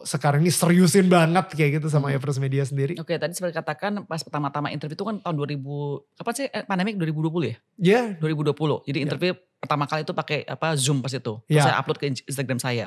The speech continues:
Speaker 1: Right.
Speaker 2: Terus habis, tapi itu I do it ev-, almost every week lah, itu begitu, ya
Speaker 1: Right.
Speaker 2: kan? Terus pas tahun ini baru mikir, "Oke, let's make it into a serious business. I have a plan, we have a goal, you know, me and my partner." Jadi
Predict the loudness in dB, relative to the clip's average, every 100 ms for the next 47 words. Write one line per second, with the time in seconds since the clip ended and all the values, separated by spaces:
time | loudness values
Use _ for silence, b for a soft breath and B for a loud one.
0 | -6 0 0 0 0 -4 -2 -4 0 0
1 | 0 0 2 0 -2 -4 -2 -2 0 -2
2 | -4 -4 -4 -4 -8 -8 -8 0 2 4
3 | 2 -2 B B B -4 -4 0 -4 -2
4 | -4 -4 -4 -2 -4 -4 -2 -2 -2 -4
5 | -2 -4 -2 -4 -4 -4 -4 -8 -6 -6
6 | -4 -4 -4 -4 -4 -6 -4 -6 -6 -6
7 | -6 -6 -4 -2 -2 -4 -4 -4 -6 0
8 | 2 2 0 -2 -2 -4 -4 -6 -4 -4
9 | -2 0 0 -2 -4 -8